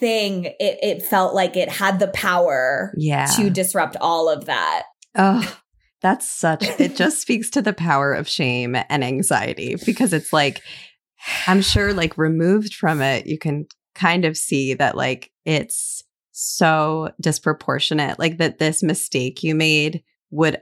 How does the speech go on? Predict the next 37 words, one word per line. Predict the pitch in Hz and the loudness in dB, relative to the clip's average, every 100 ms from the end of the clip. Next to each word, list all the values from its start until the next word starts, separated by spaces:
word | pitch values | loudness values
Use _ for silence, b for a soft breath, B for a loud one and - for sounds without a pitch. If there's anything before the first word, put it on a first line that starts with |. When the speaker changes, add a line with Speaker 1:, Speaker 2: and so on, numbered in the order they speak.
| - | -2
Speaker 2:
undo | 151 151 151 156 139 127 127 131 143 147 _ _ _ _ _ - | 0 2 0 -2 -2 0 0 0 -4 -8 _ _ _ _ _ -2
everything | 151 147 147 139 127 | 0 0 -2 -2 -2
you | 120 | -2
had | 139 135 120 117 - _ _ _ - 143 | -2 0 0 -2 -10 _ _ _ -16 -2
done, | 151 - - | 0 0 2
all | 156 | 2
the | 170 | 2
work | 170 143 131 | 2 2 0
you | 143 | -4
had | 139 131 | -4 -2
done | 139 131 | -2 -2
for | 143 | -4
yourself, | 135 143 131 - | -2 0 0 2
all | 147 | 0
of | 160 | 2
your | 165 | 0
accomplishments. | 160 - 165 156 196 202 190 208 - B B | -2 -4 -4 -4 -4 -4 -6 -8 -8 B B
But | 214 180 - _ _ - | -2 -2 -6 _ _ -4
when | 190 190 | 0 2
you're | 170 - - | 2 -2 0
in | 262 311 | 4 4
that, | 160 156 160 - - | 4 4 2 -4 -6
it, | 180 - _ _ _ - - | -6 -6 _ _ _ -20 -2
it | 208 | 0
doesn't | 208 208 254 | 2 2 2
matter | 185 170 196 175 | 2 2 2 0
what | 160 | 0
the | 165 | -2
rational | 156 151 170 - 156 151 139 156 _ _ _ | 0 0 0 -2 0 0 -2 -6 _ _ _
Speaker 1:
Yeah. | 190 160 - - | -4 -4 -4 0
Speaker 2:
thought | 175 233 | 2 4
about | 302 139 117 | 2 2 0
it | - | -2
is. | - - - - - _ | -6 -6 -8 -10 -12 _
Speaker 1:
I | 208 220 | 0 0
was | 226 233 233 | 2 0 2
like | 208 185 165 - - | 2 2 -2 -10 -20